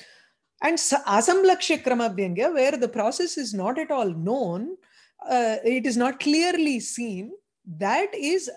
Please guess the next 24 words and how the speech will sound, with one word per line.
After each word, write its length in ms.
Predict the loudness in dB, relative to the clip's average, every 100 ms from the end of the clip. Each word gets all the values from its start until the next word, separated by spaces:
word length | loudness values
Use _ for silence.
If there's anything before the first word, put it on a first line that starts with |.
| -4
Rasadhvani. 880 | -2 -4 -6 -8 -8 -6 -8 -12
He 140 | -12 -10
has 100 | -8
clearly 520 | -4 0 2 4 2
separated 680 | 2 0 2 0 0 -2 -2
the 100 | -4
two. 200 | -2 -4 -6 _ _ _ -20 _ -8
Whereas, 460 | 2 2 2 -8 -16 -10
uh, 800 | -6 -4 -6 -6 -2 -2 -2 -4 -8 -4
in 340 | 0 0 -2
here, 420 | -4 2 4 6
Jagannatha 560 | 4 0 -2 0 0 -2
Pandita 480 | -4 -4 -4 -6 -8 -12 -10
clearly 600 | -2 0 2 4 2 2
shows 520 | 0 -2 0 -2 -2
that 360 | -2 -2 -4 -12 _ _ _ _ _ _ -6
Even 440 | 0 2 2 2
with 280 | 2 0 0
the 200 | 0 0 0
asamlakshya, 800 | -2 0 -2 -2 -2 -2 -2 0
even 300 | 0 0 0
with 140 | -4
samlakshya 800 | -4 -4 0 0 0 -2 -4 -4
krama, 360 | -6 -6 -6